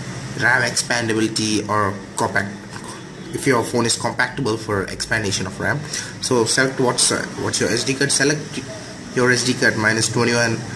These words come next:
one point thirty gigs. So I've selected it, and it's creating a ram file,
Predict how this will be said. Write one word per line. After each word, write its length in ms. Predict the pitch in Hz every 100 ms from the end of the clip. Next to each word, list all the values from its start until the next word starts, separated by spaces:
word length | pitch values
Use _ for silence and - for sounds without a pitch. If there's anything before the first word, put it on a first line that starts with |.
| -
one 180 | - 120
point 280 | 107 117 110
thirty 240 | 110 110 104
gigs. 480 | 113 120 - - - - - - - - - - - - - - - - - -
So 160 | 101
I've 80 | 101
selected 380 | 101 120 - 135
it, 160 | 139 - - - -
and 40 |
it's 160 | 123 135
creating 520 | - 151 147 143 143
a 60 | 123
ram 300 | 113 120 131
file, 440 | - 131 135 151